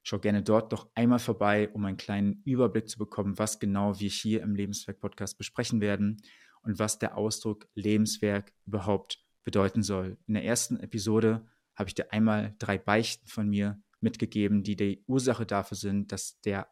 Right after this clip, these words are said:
alte Weg von Erfolg, das Hustlen, immer mehr erreichen, immer mehr schaffen und so weiter und so fort, nichts ist, was ich dir anbieten oder was ich dir auch in irgendeiner Art und Weise beibringen möchte,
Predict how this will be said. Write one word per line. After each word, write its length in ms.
alte 420
Weg 220
von 160
Erfolg, 480
das 180
Hustlen, 400
immer 260
mehr 280
erreichen, 480
immer 180
mehr 120
schaffen 440
und 180
so 140
weiter 280
und 140
so 80
fort, 360
nichts 360
ist, 520
was 140
ich 220
dir 400
anbieten 520
oder 160
was 100
ich 140
dir 320
auch 160
in 160
irgendeiner 400
Art 100
und 140
Weise 260
beibringen 720
möchte, 500